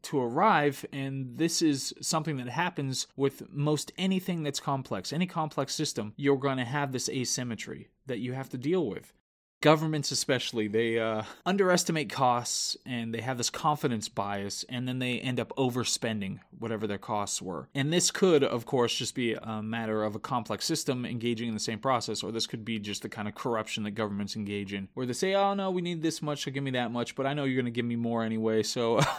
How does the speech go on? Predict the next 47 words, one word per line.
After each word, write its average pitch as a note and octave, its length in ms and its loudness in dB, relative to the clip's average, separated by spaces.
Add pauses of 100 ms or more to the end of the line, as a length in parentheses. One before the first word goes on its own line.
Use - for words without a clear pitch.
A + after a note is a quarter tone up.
(100)
<laughs> - 300 -4
I'll C3 80 0
just - 380 -4
take A#2+ 260 -2
it. G#2 180 -2
I'll A#2+ 280 2
under-, C#3 500 4
underbid B2 720 2
and A2+ 200 -4
then A2 140 -2
take A#2+ 260 -6
more A2 240 -2
when G2+ 140 -4
I G2 80 -4
need G#2 220 -4
it G2+ 100 -4
later G#2+ 320 -2
anyway." G#2 360 -8 (280)
When D#3 160 -2
it D#3 60 4
comes D#3 220 0
to A#2+ 80 -6
trading, A2+ 600 4
like, G#2 220 0
uh, G#2+ 160 0
trading B2 380 -2
on A2 140 0
the G2+ 120 -4
stock B2+ 380 2
market, G2 260 -2
errors G3 560 4
with - 400 -2
humans C#3+ 440 2
that A#2+ 100 0
are A#2+ 60 2
made D#3 220 2
by G#2 200 2
humans G#2 400 -4
are A#2 180 -4
smaller A#2 580 -2
and B2 160 -4
they're B2 60 -2
more B2+ 300 2
distributed A2+ 920 0
over A#2+ 280 0
the G#2 80 2
system. - 640 -4